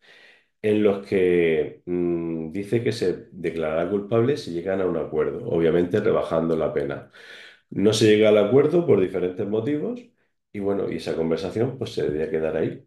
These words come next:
entre el abogado y el fiscal. Eso es secreto, eso no se debe publicar, y sí se publicó. Y el principal responsable es el fiscal general del Estado, que de hecho dijo que si pasaba algo, que él era el máximo culpable,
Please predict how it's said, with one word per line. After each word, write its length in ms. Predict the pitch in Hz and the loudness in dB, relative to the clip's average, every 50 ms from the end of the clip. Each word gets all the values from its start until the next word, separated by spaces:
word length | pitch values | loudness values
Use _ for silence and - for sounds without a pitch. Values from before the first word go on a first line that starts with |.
| _ _ - | _ _ -10
entre 420 | - 76 76 73 - 82 76 71 69 | -8 -8 -8 -8 -6 -4 -2 -2 -2
el 60 | 71 | -2
abogado 680 | 71 69 69 69 76 85 95 104 135 185 - - - _ _ _ _ - | -2 -2 -2 0 0 0 0 0 -2 -4 -4 -10 -18 _ _ _ _ -10
y 260 | 78 76 76 73 69 | -10 -8 -6 -6 -6
el 120 | 67 69 | -6 -6
fiscal. 480 | 69 - - - - 135 139 135 - - _ _ _ _ _ _ _ _ _ _ _ _ _ _ _ - | -6 -10 -10 -4 -4 -4 -4 -4 -10 -16 _ _ _ _ _ _ _ _ _ _ _ _ _ _ _ -18
Eso 140 | - - 71 | -12 -10 -8
es 60 | - | -6
secreto, 600 | - - 98 107 120 117 139 - - - - - _ - | -4 -2 2 2 2 2 2 0 0 -2 -8 -16 _ -8
eso 220 | - - - - 67 | -8 -6 -4 -4 -4
no 80 | 69 | -4
se 160 | 69 - - | -4 -2 0
debe 200 | 76 78 78 78 | 2 2 2 2
publicar, 600 | - 95 101 110 117 117 170 180 202 - - - _ - _ _ - - - _ _ _ - | 2 2 4 4 4 4 4 2 2 0 -6 -16 _ -20 _ _ -20 -20 -20 _ _ _ -2
y 120 | - 143 | 0 2
sí 100 | 139 156 | 2 4
se 100 | 127 104 - | 2 4 4
publicó. 600 | 85 80 76 76 73 69 76 76 73 67 - _ _ _ _ | 4 2 2 2 0 0 0 -2 -2 -4 -12 _ _ _ _
Y 100 | - 90 | 0 0
el 100 | 87 - | 0 2
principal 340 | - 85 80 87 85 87 85 | 2 2 2 4 4 4 2
responsable 480 | 87 85 - 95 - - 107 101 110 113 | 2 4 4 2 2 4 2 4 4 4
es 100 | 110 120 | 2 2
el 100 | 98 95 | 0 0
fiscal 320 | - 82 - - 92 85 | -2 -6 -2 -2 -2 -2
general 340 | - - 82 80 78 76 73 71 | -2 -2 -4 -2 -2 -2 -2 -2
del 120 | 71 69 | -4 -4
Estado, 440 | 69 67 - - 67 67 - - - | -4 -6 -8 -8 -6 -4 -4 -4 -2
que 80 | - | 0
de 120 | 73 71 73 | 2 2 0
hecho 200 | - - 78 76 | 0 0 0 0
dijo 300 | 76 - - - 107 110 | 0 0 0 -2 -4 -2
que 100 | - 92 | -2 -4
si 380 | - - - - - - - - | -4 -4 -8 -8 -8 -8 -8 -10
pasaba 440 | - - - - - 76 80 80 82 | -10 -10 -10 -8 -6 -4 -2 0 0
algo, 240 | 85 90 98 - | 0 0 0 -2
que 100 | - - 78 76 76 | 0 0 0 0 0
él 100 | 76 76 | 0 2
era 160 | 76 73 73 | 2 2 2
el 80 | 73 69 | 2 0
máximo 400 | 71 73 - - 71 69 71 69 | -2 -4 -4 -2 -2 0 0 0
culpable, 560 | 71 69 69 69 80 76 73 82 92 - | 0 -2 0 0 0 0 0 0 -2 -4